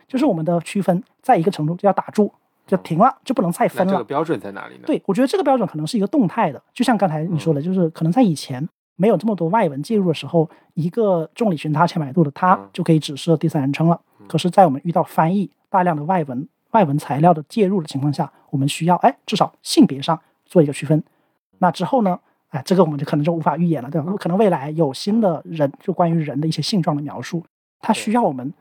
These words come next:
Speaker 1: 再创造一个新的区分方式。
Speaker 2: 对。可能需要这个群体的主体意识产生的时候。
Speaker 1: 对，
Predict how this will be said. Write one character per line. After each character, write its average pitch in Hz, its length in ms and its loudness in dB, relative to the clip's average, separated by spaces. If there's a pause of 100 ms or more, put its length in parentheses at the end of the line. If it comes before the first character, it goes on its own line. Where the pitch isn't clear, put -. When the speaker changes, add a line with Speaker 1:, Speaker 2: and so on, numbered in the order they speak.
Speaker 1:
再 320 240 0
创 - 240 -2
造 170 180 0
一 127 120 -10
个 143 120 -10
新 180 160 -2
的 233 60 0
区 - 140 -6
分 160 100 2
方 151 180 0
式。 - 140 -4
Speaker 2:
对。 - 20 0
可 113 60 -4
能 127 60 -10
需 - 120 -6
要 156 180 4
这 - 200 -6
个 143 100 4
群 123 200 -2
体 123 120 -8
的 107 80 2
主 107 180 -2
体 110 160 -6
意 110 120 -6
识 104 140 -8
产 98 220 -10
生 95 160 -14
的 101 60 -20
时 190 60 0
候。 175 60 4
Speaker 1:
对， 151 180 -2